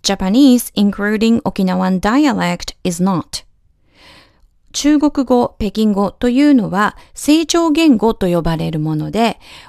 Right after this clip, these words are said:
沖縄方言を含む日本語とは全く違います。I bet a lot of foreigners would think, "Then, how come Japanese use Chinese characters?"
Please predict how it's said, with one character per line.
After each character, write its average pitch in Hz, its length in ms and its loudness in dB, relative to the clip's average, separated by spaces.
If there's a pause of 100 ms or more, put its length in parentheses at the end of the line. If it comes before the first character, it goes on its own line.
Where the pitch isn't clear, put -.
沖 214 220 -2
縄 208 340 0
方 208 300 -2
言 196 280 -2
を 277 120 2
含 220 280 -2
む 247 320 2
日 202 100 0
本 226 260 0
語 220 100 -4
と 233 140 -4
は 185 240 0
全 170 140 -4 (180)
く 254 140 -2
違 - 340 -4
い 151 40 -2
ま 143 140 -6
す。 - 240 -12 (2250)
I 190 180 0
bet 247 520 -2
a 202 100 0
lot 220 200 0
of 233 120 -4
foreigners 262 680 2
would 185 160 -4
think, 175 400 -2 (320)
"Then, 220 400 0 (280)
how 302 180 2
come 208 340 2
Japanese 190 600 -2
use 208 400 0
Chinese 170 500 -4
characters?" 262 760 -2